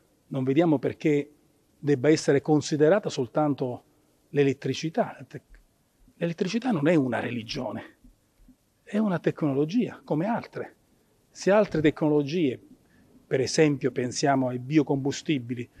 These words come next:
possono permetterci di raggiungere lo stesso obiettivo, perché non dobbiamo utilizzarle? E nel contempo, aggiungo,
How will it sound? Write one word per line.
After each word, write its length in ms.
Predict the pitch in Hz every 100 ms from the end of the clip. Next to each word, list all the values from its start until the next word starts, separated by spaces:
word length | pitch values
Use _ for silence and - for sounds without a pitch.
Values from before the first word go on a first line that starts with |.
| - _ _
possono 340 | - 202 - 151
permetterci 560 | 151 165 170 - 135
di 80 | 135
raggiungere 480 | 147 139 185 175 156
lo 80 | 156
stesso 320 | - 160 -
obiettivo, 600 | 156 170 - 262 185 - _ _ _ _
perché 300 | 247 - 143
non 140 | 123
dobbiamo 320 | 117 123 123
utilizzarle? 720 | 107 127 113 131 98 160 170 - 151 - 175 - 170 160 - - - - _ - - -
E 180 | - 190
nel 260 | 180 175 -
contempo, 960 | 170 147 - 131 120 117 151 202 _ _
aggiungo, 720 | 135 117 123 135 123 127 135